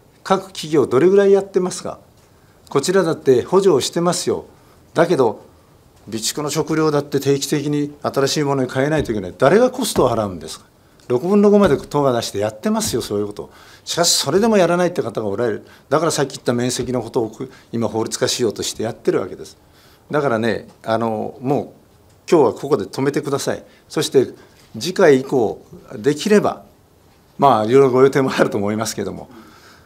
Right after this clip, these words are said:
テーマ見れば分かりますよ。明確に分かりますよ。あなたが一番興味持ってずーっと質問してる内容について、古谷防災担当大臣と都知事が会うって時に、なんでついてきて取材しないんですか。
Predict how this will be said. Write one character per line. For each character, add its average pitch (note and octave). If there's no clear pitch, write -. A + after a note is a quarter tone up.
テ A#3
ー F#3
マ A2+
見 B2+
れ C#3
ば F#2
分 G2
か F#3
り G3
ま F#3+
す -
よ。 -
明 A3+
確 G#3+
に G3+
分 F#3
か F3
り F3+
ま E3+
す -
よ。 G2+
あ B2
な G3
た G3+
が D#3
一 -
番 G#3
興 F#3+
味 E3+
持 D#3+
っ D#3
て B2
ず B2
ー A3
っ -
と F#3
質 -
問 D3+
し D3+
て D3+
る C3
内 C3
容 D3+
に D#3
つ D3+
い D#3
て、 -
古 F3+
谷 C3
防 C3+
災 C#3
担 C3
当 C3+
大 C3+
臣 A2
と G#2+
都 A2+
知 E3
事 D3
が A#2
会 F3
う -
っ -
て -
時 F#2+
に、 F#2+
な E3+
ん D4
で G3
つ -
い D3
て A#2+
き -
て -
取 -
材 G2+
し -
な A#2
い G2+
ん F2
で C#2
す -
か。 -